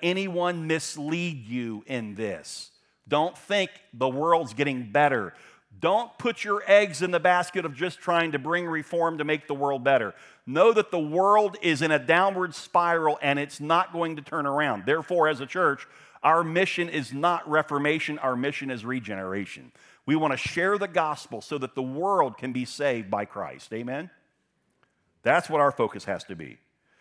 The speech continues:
Later in this discourse, Jesus will repeat this warning in Matthew twenty-four, verse twenty-three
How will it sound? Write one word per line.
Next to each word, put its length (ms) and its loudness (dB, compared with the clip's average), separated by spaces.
Later 320 2
in 80 -2
this 160 -4
discourse, 520 -4
Jesus 380 -4
will 120 -6
repeat 420 -10
this 180 -6
warning 380 -4
in 140 -4
Matthew 540 -4
twenty-four, 540 -2
verse 220 -6
twenty-three 600 -4